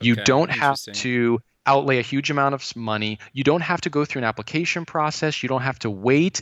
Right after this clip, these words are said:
Speaker 1: until fall or spring to enroll. You can get started today on your own schedule without quitting your job and start taking college level courses that can get you credit.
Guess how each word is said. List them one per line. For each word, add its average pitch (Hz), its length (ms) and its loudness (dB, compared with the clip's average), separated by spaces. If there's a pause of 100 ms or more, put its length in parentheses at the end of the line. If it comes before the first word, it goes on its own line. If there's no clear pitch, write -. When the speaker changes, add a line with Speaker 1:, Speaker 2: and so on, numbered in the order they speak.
Speaker 1:
until 123 320 -4
fall 123 360 2
or 104 120 0
spring 139 380 2
to 131 80 4
enroll. 120 400 4 (380)
You 113 120 -4
can 185 160 0
get 175 140 2
started 135 340 2
today 80 560 -4 (320)
on 98 100 -2
your 95 320 -4
own 139 220 4
schedule 101 500 0
without 95 340 -2
quitting 123 280 -2
your 117 140 0
job 82 420 -2 (460)
and 107 260 0
start 123 300 2
taking 127 280 0
college 107 380 -2
level 107 160 -4
courses 98 460 -4
that 95 100 -2
can 104 100 -10
get 95 200 -4
you - 60 -8
credit. - 360 -10